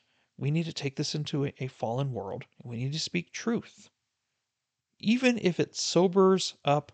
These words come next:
one person, it was worth it. So don't expect to be Billy Graham and have thousands upon thousands of followers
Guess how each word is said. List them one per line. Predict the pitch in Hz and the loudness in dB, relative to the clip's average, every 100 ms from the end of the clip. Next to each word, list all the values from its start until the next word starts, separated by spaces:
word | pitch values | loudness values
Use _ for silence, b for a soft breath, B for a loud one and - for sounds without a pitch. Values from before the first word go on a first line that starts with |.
| _ | _
one | - 117 143 151 | -10 -2 -2 -2
person, | - 131 - - - _ _ _ _ - | -4 -4 -4 -10 -12 _ _ _ _ -10
it | 131 | -8
was | 127 - | -6 -6
worth | 113 - | -8 -10
it. | - _ _ _ _ _ _ _ _ _ _ _ _ _ _ _ _ | -18 _ _ _ _ _ _ _ _ _ _ _ _ _ _ _ _
So | 131 - - - | -10 -10 -16 -10
don't | 135 147 | -4 -2
expect | 214 - 214 | -2 0 0
to | 208 | 0
be | 196 | -2
Billy | 170 170 190 | 0 2 2
Graham | 156 160 175 175 180 165 | 4 2 4 4 2 2
and | 143 - _ _ _ | -2 -8 _ _ _
have | 139 135 b b - | 2 2 b b -8
thousands | 131 160 165 180 175 165 | 2 6 6 4 2 -2
upon | - 151 | 0 0
thousands | 143 143 143 165 151 165 160 | 0 0 6 6 6 0 0
of | 151 | -2
followers | - 147 151 151 147 147 147 - | 2 4 6 6 6 4 2 -4